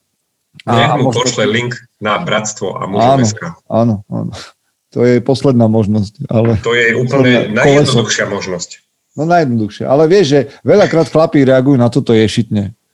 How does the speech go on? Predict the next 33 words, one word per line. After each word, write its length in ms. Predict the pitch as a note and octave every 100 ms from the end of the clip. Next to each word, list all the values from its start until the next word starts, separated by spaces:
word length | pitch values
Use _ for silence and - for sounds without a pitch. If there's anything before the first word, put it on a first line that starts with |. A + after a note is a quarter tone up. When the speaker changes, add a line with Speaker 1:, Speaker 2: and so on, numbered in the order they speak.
| _
Speaker 1:
Že 400 | C3 A2 G#2+ G#2
žena 240 | A2+ C3+
mu 120 | A#2+
pošle 520 | G#2 B2 - D3+ D#3+ - - -
článok 400 | - C3 C3+ A2+
od 140 | A2+
Speaker 2:
Hej. 80 | A2
Speaker 1:
nejakého 300 | A#2 A#2 C3
podosného, 400 | A2+ A#2 A2+ C#3
alebo 180 | C3+ C3
pošle 360 | A2+ F#3+ - D#3
mu 160 | C3
tento 300 | A#2 D#3 C#3+
podcast, 600 | A2 G#2 G2 - C3 D3+ - _ _
jak 180 | - A2
my 140 | A#2+ D#3
traja 260 | D3+ C3+
tu 120 | A#2
mudrujeme 400 | A2+ A2 A2 A#2
a 100 | C3+
on 100 | C#3
sa 160 | E3+ D3
akorát 240 | B2+ C#3
tak 140 | A2+ G#2+
naserie 340 | A2+ - B2
na 140 | A2+ A2+
nás 160 | A2
troch, 400 | F#2 A#2+ B2+ - _ _ _
že 160 | - A2+
čo 140 | -
mudrujeme. 760 | D3 B2+ A#2+ B2 B2 C3+ D3 D3+ - _
Speaker 2:
Čo 160 | -
mudrujeme, 380 | A#2 A2 A2+ G#2+